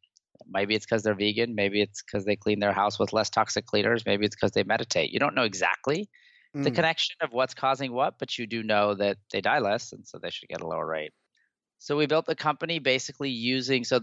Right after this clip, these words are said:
Speaker 1: that quiz effectively became the big data. Like,
Speaker 2: Yes.
Speaker 1: Health I Q at its core is really a big data company.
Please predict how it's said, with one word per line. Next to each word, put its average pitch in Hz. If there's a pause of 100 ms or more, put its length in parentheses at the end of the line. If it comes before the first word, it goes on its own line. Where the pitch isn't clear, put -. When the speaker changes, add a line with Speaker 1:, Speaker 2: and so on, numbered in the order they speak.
(120)
Speaker 1:
that 135
quiz 131 (260)
effectively 147
became 113
the 110
big 95
data. 85 (1080)
Like, 110
Speaker 2:
Yes. 107
Speaker 1:
Health 160
I 156
Q -
at 131
its 113
core 123
is 104
really 123
a 104
big 95
data 92
company. -